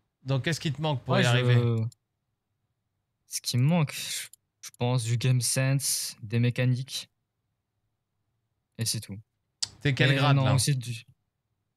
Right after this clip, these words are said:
Speaker 2: euh, Émeraude trois.
Speaker 1: Ok. Combien d'heures par semaine tu peux attribu-, tu peux donner au jeu ?
Speaker 2: Bah, vu que c'est les vacances,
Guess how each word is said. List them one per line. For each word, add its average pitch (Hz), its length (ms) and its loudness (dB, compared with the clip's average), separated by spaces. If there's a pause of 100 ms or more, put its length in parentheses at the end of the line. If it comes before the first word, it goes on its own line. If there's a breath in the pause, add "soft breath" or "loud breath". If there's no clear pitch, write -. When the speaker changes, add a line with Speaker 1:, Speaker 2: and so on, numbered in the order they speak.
(160)
Speaker 2:
euh, 117 420 0
Émeraude 147 380 2
trois. 110 340 -4 (3750)
Speaker 1:
Ok. 123 340 2 (1040 soft breath)
Combien 175 240 2
d'heures 170 260 0
par 147 180 2
semaine 151 360 2
tu 127 100 -4
peux 127 220 0
attribu-, 120 500 0
tu - 100 -4
peux 127 140 0
donner 127 240 2
au 123 140 2
jeu ? 107 240 0 (3250)
Speaker 2:
Bah, 110 840 0
vu 120 140 -14
que - 60 -4
c'est 123 220 -2
les 117 520 -2
vacances, 131 920 -2